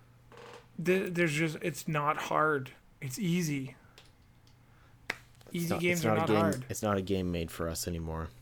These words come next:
Speaker 1: No, we're, we're, we're too smart for Pokemon.
Speaker 2: Yeah.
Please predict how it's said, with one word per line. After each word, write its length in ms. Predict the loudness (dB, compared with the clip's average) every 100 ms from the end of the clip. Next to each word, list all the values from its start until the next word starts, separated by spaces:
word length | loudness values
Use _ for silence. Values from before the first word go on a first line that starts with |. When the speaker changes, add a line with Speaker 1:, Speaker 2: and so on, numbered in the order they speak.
| -20 -20 -20 -20
Speaker 1:
No, 380 | -16 -14 -12 -10
we're, 340 | -4 -4 -2 -4
we're, 360 | -6 -6 -4
we're 180 | -4 -4
too 200 | -2 0
smart 260 | 4 6 6
for 100 | 2
Pokemon. 520 | 0 -2 -2 -6 -6 -8 -20 -14
Speaker 2:
Yeah. 200 | -8 -8